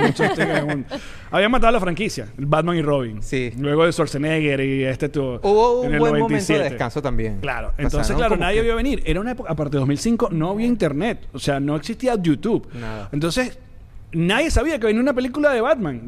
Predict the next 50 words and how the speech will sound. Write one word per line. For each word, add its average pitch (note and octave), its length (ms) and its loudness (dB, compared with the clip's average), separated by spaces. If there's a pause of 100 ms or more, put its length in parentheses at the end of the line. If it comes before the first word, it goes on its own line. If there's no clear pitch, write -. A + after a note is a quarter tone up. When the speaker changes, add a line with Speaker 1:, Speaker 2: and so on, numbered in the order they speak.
Speaker 1:
Yo F3+ 140 4
recuerdo D4 400 2
que A3+ 120 4
vi E3 320 -2
el B3+ 140 0
póster C#4+ 360 2
como A3 200 0
que, D3+ 120 -6
"Mierda, G3 460 -2
una G3+ 140 -2
pel-, C4 120 -4
nueva C#4+ 240 2
película". D4 380 -2
Y D3 80 -4
cuando D#3 300 0
fui, A3 340 -2 (800)
me G3 140 -2
consigo G3+ 500 0
con, A#3+ 260 -4 (120)
era, A3+ 240 2
es G#3+ 220 -2
el C4+ 100 2
primer F#3+ 340 2
reboot A#3+ 560 4
de A3+ 80 4
la D#3 100 4
historia. C#3+ 560 0 (220)
O C3+ 60 -4
sea, F3 140 2
es A#3 60 4
la C4+ 80 4
primera G3 320 4
Speaker 3:
Y - 20 4
Speaker 1:
vez B3+ 200 2
que G#3 100 4
alguien A#3 280 4
a-, G#3+ 160 2 (200)
agarra E3+ 680 2
u-, G3+ 260 2
el, E3 300 0
algo F#3+ 200 4
que G3 120 -2
ya F3 80 2
habíamos G#3 280 0
visto A3 180 -4
en A3+ 60 -2
cine A3+ 340 -2
y E3 80 -4
le D#3 100 2
da D3+ 180 -4